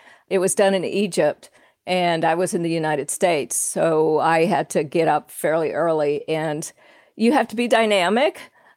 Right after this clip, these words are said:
And I have found that the folks, especially from India, that are presenting, most of them tend to be dynamic 'cause they're used to working really odd <laughs> hours.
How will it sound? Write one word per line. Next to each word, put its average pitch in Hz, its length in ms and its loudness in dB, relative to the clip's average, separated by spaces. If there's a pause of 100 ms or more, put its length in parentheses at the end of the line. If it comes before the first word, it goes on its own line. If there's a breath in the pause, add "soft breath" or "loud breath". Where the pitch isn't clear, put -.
And 202 300 2
I 277 120 2
have 427 220 0
found 247 480 0
that 220 140 0
the 190 100 2
folks, 190 640 0 (260 soft breath)
especially 202 540 0
from 185 260 -2
India, 202 460 2
that 202 160 0
are 196 80 2
presenting, 208 680 -2 (440 soft breath)
most 302 460 0
of 285 80 2
them 262 180 2
tend 254 340 -2
to - 80 -4
be 202 160 0
dynamic 175 580 -2
'cause - 180 -6
they're 214 100 2
used 214 440 0
to 208 80 2
working 175 520 0
really 170 580 0
odd 165 260 0
<laughs> 165 140 -2
hours. 175 480 -2